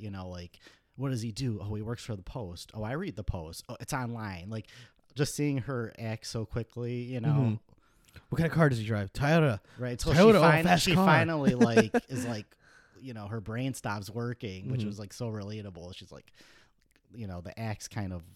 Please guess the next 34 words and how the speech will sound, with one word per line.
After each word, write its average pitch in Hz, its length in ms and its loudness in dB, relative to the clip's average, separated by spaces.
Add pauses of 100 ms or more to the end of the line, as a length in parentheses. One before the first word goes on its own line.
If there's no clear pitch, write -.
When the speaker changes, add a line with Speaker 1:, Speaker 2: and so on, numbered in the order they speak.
Speaker 1:
you 98 160 -12
know, 82 320 -12 (240)
not 101 200 -10
working 98 380 -8
anymore. 87 500 -14 (200)
Speaker 2:
Well, 123 100 2
he 139 100 6
also 135 280 2
realizes, 123 500 2
too, 127 220 -2
like, 110 140 -2
"Oh, 131 240 2
at 110 100 0
first 135 380 -2
you 120 140 0
were, 107 280 0 (540)
you 113 100 2
don't 131 80 6
wanna 127 140 2
say 127 220 0
anything, 123 460 2
and 110 60 0
now 113 120 2
you 117 140 2
wanna 117 260 0
tell 123 200 0
me 123 120 2
all 113 160 2
about 110 240 -2
your 104 80 -2
boyfriend. 117 600 -2
So, 107 340 -2 (220)
Speaker 1:
Mm. 107 80 -6 (280)
Speaker 2:
one, 151 600 4